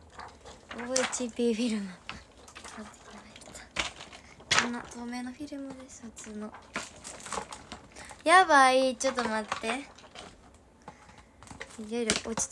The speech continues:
てきますね。オッケー、グッドグッド。これに、なんかね、型を、あ、あと八秒で出来上がります。五、四、三、二、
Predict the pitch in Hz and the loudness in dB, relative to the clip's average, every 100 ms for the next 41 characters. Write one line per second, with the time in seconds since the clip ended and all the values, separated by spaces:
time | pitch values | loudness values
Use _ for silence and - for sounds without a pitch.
0 | 233 - 233 233 240 - - - - - | -6 -8 -8 -8 -10 -14 -16 -12 -12 -14
1 | - - - - - - - - - - | -20 -20 -20 -20 -18 -18 -18 -20 -20 -20
2 | - - - - 254 - 233 233 233 220 | -20 -20 -20 -18 -18 -14 -12 -10 -12 -16
3 | - 453 - 262 370 427 - - - - | -12 -12 -8 -8 -8 -8 -10 -12 -20 -20
4 | - - - - - - - - - - | -20 -20 -20 -20 -20 -20 -20 -20 -20 -20
5 | - - - 302 302 302 359 302 - 277 | -20 -20 -4 4 6 6 4 0 -2 -6
6 | 277 254 233 220 220 226 - - 294 247 | -6 -4 -6 -6 -8 -14 -18 -10 -6 -6
7 | - - - - - - - 294 285 294 | -10 -20 -20 -20 -20 -20 2 6 8 6
8 | 294 320 339 359 311 285 240 233 233 233 | 6 4 4 2 6 6 6 -2 0 0
9 | 226 220 220 214 220 - - - - - | 0 -4 -4 -6 -8 -16 -18 -20 -20 -20
10 | - - - - - - - - 269 269 | -20 -20 -20 -20 -20 -20 -20 -6 2 6
11 | 233 214 - - - - 254 262 233 208 | 6 4 -2 -12 -20 -4 4 6 6 2
12 | - - - - - 277 254 220 208 214 | -6 -20 -20 -12 -2 4 4 4 -2 -10
13 | - - - 262 262 247 220 | -16 -20 -4 2 6 6 4